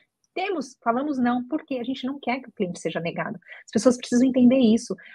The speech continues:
A gente não quer que os clientes sejam negados.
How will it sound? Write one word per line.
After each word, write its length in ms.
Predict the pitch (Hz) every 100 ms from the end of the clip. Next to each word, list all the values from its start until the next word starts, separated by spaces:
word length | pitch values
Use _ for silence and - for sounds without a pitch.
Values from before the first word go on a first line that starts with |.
| - _
A 60 | 226
gente 240 | 240 247
não 200 | 240 320
quer 220 | - 202 214
que 140 | -
os 100 | -
clientes 380 | - 208 196 -
sejam 200 | 185 196
negados. 400 | 262 240 185